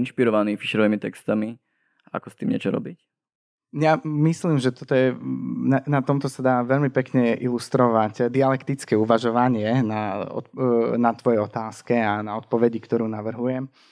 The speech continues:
Speaker 2: že samotné sociálne siete v sebe nesú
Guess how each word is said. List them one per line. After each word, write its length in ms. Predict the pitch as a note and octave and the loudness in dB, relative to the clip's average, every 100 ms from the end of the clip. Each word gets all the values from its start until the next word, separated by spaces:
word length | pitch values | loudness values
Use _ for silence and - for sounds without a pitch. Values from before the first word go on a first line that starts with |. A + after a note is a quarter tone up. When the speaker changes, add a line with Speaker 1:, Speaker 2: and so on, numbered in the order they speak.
| _ _ - | _ _ -16
Speaker 2:
že 560 | A2 A#2+ A2+ A2+ A2 - | -8 -4 -2 -4 -6 -10
samotné 400 | - C#3 C#3 C3 | -2 0 2 0
sociálne 640 | - B2 - C3+ C3+ B2 A#2 | -2 -4 0 2 2 0 -2
siete 640 | - B2+ C3+ - A2+ A#2+ | -2 0 0 2 0 0
v 60 | - | -4
sebe 400 | - A2+ A2+ A2+ A2+ | -2 0 0 0 2
nesú 480 | A#2+ B2 A#2 G#2+ | 0 0 0 0